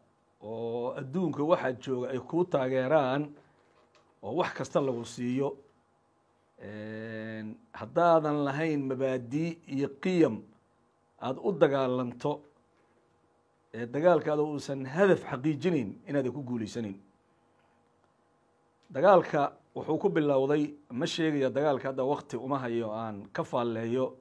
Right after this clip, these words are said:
Qofkii raba, m-, ee, meel walba ayuu ka helayaa dagaalkaas iyadoo laga faalleynayo. Laakiin awoodaha markaas, ee, Israa'iil awood xoog leh ayay lahayd. Kun sagaal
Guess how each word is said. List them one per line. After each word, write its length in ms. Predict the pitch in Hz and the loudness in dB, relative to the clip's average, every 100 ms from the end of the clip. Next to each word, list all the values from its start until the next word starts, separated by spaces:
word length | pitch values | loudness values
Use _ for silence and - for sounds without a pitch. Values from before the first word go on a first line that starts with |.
| _ - | _ -8
Qofkii 280 | 147 - 113 | -8 -6 -6
raba, 340 | 120 120 - - _ _ _ _ 98 | -4 -4 -6 -10 _ _ _ _ -18
m-, 160 | 104 127 | -16 -12
ee, 680 | 107 101 101 98 98 98 98 - | -10 -8 -10 -10 -10 -10 -12 -14
meel 380 | 110 117 156 175 | -10 2 6 6
walba 320 | 139 123 123 | 4 0 -2
ayuu 200 | 127 143 | 0 0
ka 120 | 135 | 0
helayaa 560 | 131 135 123 120 127 - - 110 | 0 0 0 0 -2 -4 -8 -6
dagaalkaas 420 | 120 127 113 - | -2 -2 -4 -6
iyadoo 200 | 120 123 | -4 -4
laga 180 | 113 127 | -4 -6
faalleynayo. 640 | 117 113 117 139 139 143 - - _ _ _ _ _ _ _ _ | -6 -4 -2 -2 0 -2 -4 -16 _ _ _ _ _ _ _ _
Laakiin 480 | 101 95 135 135 127 - | -18 -10 -8 -6 -8 -6
awoodaha 540 | 135 143 156 180 147 | -2 0 2 2 0
markaas, 760 | 139 151 - 113 113 - - _ _ _ _ 95 | -4 -4 -2 -2 -2 -10 -18 _ _ _ _ -18
ee, 300 | 95 95 - | -16 -14 -16
Israa'iil 580 | - 127 123 165 131 - | -10 -8 0 2 2 -2
awood 260 | 120 156 165 - | -4 -2 -4 6
xoog 200 | 220 139 | 6 6
leh 220 | 113 98 - | 2 -8 -6
ayay 260 | 120 135 104 | 0 0 0
lahayd. 320 | 90 98 - _ _ _ _ _ _ _ _ _ _ _ _ _ | -4 -12 -14 _ _ _ _ _ _ _ _ _ _ _ _ _
Kun 160 | 180 190 | -6 -2
sagaal 320 | - 160 175 | 2 6 6